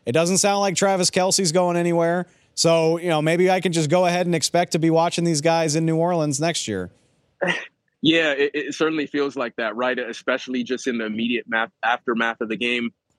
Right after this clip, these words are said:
Speaker 2: Travis Kelce post-game saying, uh, I, I think he said he, he wants to, like, three-peat, go for the three-peat. And Andy Reid at the end, very end of his press conference saying, like, "Yeah, I, I'm coming back." Like, it wasn't even much of a thought-out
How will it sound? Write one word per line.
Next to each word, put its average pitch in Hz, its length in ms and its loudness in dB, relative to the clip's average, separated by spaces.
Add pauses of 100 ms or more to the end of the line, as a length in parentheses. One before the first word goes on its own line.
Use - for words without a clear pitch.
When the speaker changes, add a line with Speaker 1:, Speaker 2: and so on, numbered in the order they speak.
Speaker 2:
Travis 135 320 0
Kelce 131 360 -2
post-game 120 460 -4
saying, 117 500 -4
uh, 101 300 -2 (320)
I, 123 140 2
I 139 80 0
think 147 160 -2
he 139 80 -4
said 135 180 -2
he, 123 320 -8
he 127 120 -4
wants 127 340 -4
to, 123 100 0
like, 110 240 -2
three-peat, 127 460 -2
go 123 140 0
for 131 100 -4
the 113 100 -4
three-peat. 127 560 -2 (300)
And 117 100 -2
Andy 139 320 0
Reid 127 540 -2
at 127 160 -4
the 135 80 -4
end, 139 200 -4
very 139 240 0
end 127 180 -4
of 117 60 -6
his 127 160 -6
press 123 300 -4
conference 117 420 -8
saying, 123 400 0 (320)
like, 120 220 0
"Yeah, 135 280 0 (260)
I, 117 180 -4
I'm 120 140 -6
coming 131 240 -2
back." 117 280 -2
Like, 117 160 -4
it 123 60 -6
wasn't 123 300 -4
even 117 320 -6 (340)
much 175 160 0
of 139 80 -4
a 120 80 -2
thought-out 127 480 0